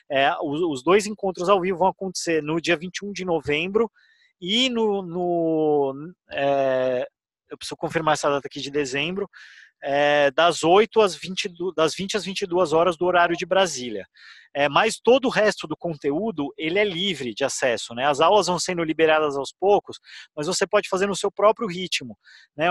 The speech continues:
É, as aulas já são gravadas, elas ficam disponíveis pra você, e os webinários também, se você não puder participar de algum, eles ficam gravados também, então você pode acessar eles, é, tranquilamente. Ahn, então,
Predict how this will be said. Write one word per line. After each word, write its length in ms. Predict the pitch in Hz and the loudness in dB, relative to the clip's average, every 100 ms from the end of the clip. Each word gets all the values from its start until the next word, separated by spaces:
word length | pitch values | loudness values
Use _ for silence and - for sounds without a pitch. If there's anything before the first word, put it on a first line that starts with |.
| 185 165 | 0 0
É, 300 | 151 147 143 | 2 2 4
as 160 | 151 135 | 2 4
aulas 240 | 175 196 | 6 6
já 120 | 185 | 2
são 180 | - 196 | 0 0
gravadas, 460 | 208 196 170 185 180 | 4 4 6 6 4
elas 160 | 170 | 0
ficam 160 | - 185 | -4 -12
disponíveis 420 | - 185 175 170 | -10 -6 -4 -4
pra 140 | 180 160 | -4 -4
você, 180 | 143 | 0
e 40 | 185 | 0
os 100 | 175 | 2
webinários 580 | 196 185 185 196 202 - | 2 2 2 2 0 0
também, 320 | 214 190 165 | 0 2 0
se 60 | |
você 180 | 151 - | -4 -6
não 80 | 175 | -6
puder 220 | 175 170 | -2 0
participar 360 | 175 160 - 170 | 0 -4 -2 0
de 60 | |
algum, 240 | 165 151 165 - - - _ | 0 -2 -8 -10 -20 -20 _
eles 220 | 170 180 | -2 -2
ficam 300 | - 185 190 | -2 -8 -2
gravados 520 | 190 190 165 175 175 | 2 4 4 2 2
também, 280 | - 208 170 | -4 -4 -4
então 180 | 147 165 | -6 -4
você 180 | 160 175 | -4 -6
pode 300 | - 170 175 | -2 0 0
acessar 540 | - 175 - 160 165 | -6 -8 -2 2 2
eles, 400 | 151 160 165 - _ - - - - | 2 -2 -6 -10 _ -20 -20 -18 2
é, 300 | 151 156 147 | 4 6 4
tranquilamente. 960 | 165 165 175 180 202 165 139 - - _ _ _ _ _ _ _ _ _ - | 0 -4 -2 0 0 -2 -4 -6 -10 _ _ _ _ _ _ _ _ _ -4
Ahn, 720 | 135 139 143 147 147 143 143 _ _ _ _ _ | 0 2 4 2 2 -2 -6 _ _ _ _ _
então, 760 | 143 135 - 151 175 175 139 | -20 -8 -2 -2 -2 -6 -10